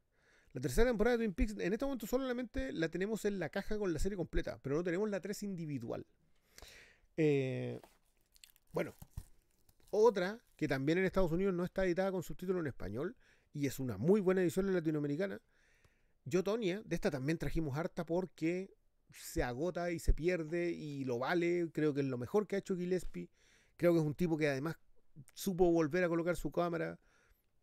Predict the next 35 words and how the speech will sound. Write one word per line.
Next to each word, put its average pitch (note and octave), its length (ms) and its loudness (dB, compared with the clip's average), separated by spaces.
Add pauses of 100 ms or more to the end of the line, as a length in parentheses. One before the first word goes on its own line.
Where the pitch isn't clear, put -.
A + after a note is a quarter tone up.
(340)
Una G#3 220 -2
joya. G2 280 -8 (1080)
De, G3 300 2
de F3+ 120 8
verdad, G3+ 320 6
o B2+ 40 -4
sea, E3+ 160 2
co-, F#3 220 -2 (200)
creo F4 240 4
que E4+ 80 2
es D4+ 120 0
lo D#4+ 120 0
mejor F3+ 420 0
que D3+ 100 -6
le C3 100 0
he A#2 40 -4
visto A#2 420 -2
a A2 60 -6
doña A2+ 220 -8
Margot. G2+ 300 -10 (1160)
Eh, C3+ 560 4 (360)
<laughs> - 440 0
me F3+ 200 6
imagino, F3 720 2 (360)
en D#3+ 180 4
Los C#3+ 140 6
Otros D#3+ 280 2
da D#3+ 160 -2
para D#3+ 200 2
gritar D3+ 320 2
muchos E3 300 0
garabatos D#3 460 6
en D3 60 6
el C#3+ 120 2
cine. C3+ 280 -2